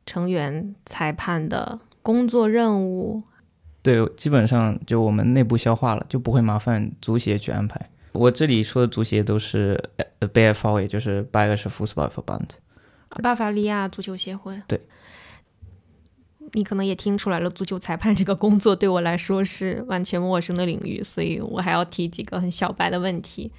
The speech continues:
Speaker 2: 嗯哼。
Speaker 1: 你在德国做足球裁判已经有一段时间了，是吗？
Speaker 2: 对，从一八年开始，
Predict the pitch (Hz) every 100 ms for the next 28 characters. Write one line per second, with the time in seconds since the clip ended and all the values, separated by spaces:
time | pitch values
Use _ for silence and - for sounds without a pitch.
0 | - 135 151 - - _ _ _ _ _
1 | - 202 262 269 254 196 220 208 196 208
2 | - _ _ _ _ _ - 240 208 190
3 | - 185 190 180 180 - 165 165 - 214
4 | 196 180 - _ _ _ - 196 185 220
5 | 226 226 202 165 95 95 208 202 226 220
6 | 185 175 165 175 - 180 185 214 _ _
7 | _ _ _ _ _ _ _ _ - 117
8 | 104 - - _ - - 110 107 110 -
9 | 139 127 127 117 101 - 101 104 -